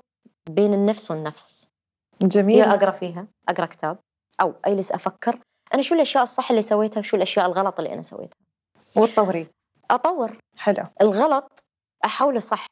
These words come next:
Speaker 1: السلبيات أحولها إيجابيات.
Speaker 2: جميل.
Speaker 1: دايمًا أفكر، أقول: "هل أنا إذا فتحت الورشة غلط؟" إنزين، أنا بجازف، بشوف. نحن ندخل، آه، الورش اللي هي، آه، الوكالات، فيها حريم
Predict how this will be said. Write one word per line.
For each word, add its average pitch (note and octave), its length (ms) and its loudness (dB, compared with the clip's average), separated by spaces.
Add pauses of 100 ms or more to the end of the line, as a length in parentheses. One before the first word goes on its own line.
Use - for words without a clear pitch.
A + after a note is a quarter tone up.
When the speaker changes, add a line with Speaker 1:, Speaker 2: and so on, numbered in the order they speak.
(140)
Speaker 1:
السلبيات G#3 1080 2
أحولها A3+ 360 0
إيجابيات. F#3+ 720 0 (100)
Speaker 2:
جميل. G3+ 540 2 (300)
Speaker 1:
دايمًا C4 460 2
أفكر، A3+ 400 -6
أقول: A3 380 0 (340)
"هل B3+ 440 0
أنا C4 140 2
إذا G#3 180 0
فتحت - 380 -8
الورشة G3 480 0 (220)
غلط؟" A3 360 -4 (840)
إنزين، B3+ 220 4
أنا D#4+ 140 2
بجازف، G3+ 680 -2 (760)
بشوف. - 460 -4 (140)
نحن D4+ 480 4
ندخل، D4+ 520 0
آه، G#3+ 640 2
الورش B3 460 2
اللي A3 240 0
هي، B3 220 4 (380)
آه، G#3 160 6
الوكالات، G#3+ 640 0 (300)
فيها G4+ 260 4
حريم C#4+ 340 2